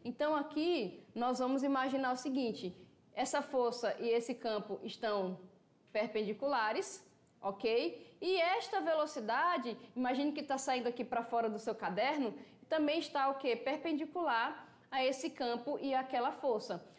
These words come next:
E aqui, pra gente trabalhar essa questão aqui, nós temos o seno desse ângulo, ok? Então, quando está na mesma direção aqui e no mesmo sentido,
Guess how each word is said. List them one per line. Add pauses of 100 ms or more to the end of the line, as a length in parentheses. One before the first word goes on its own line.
(140)
E
aqui,
pra
gente
trabalhar
essa
questão
aqui,
nós
temos
o
seno
desse
ângulo, (220)
ok? (180)
Então,
quando
está
na
mesma
direção
aqui
e
no
mesmo
sentido,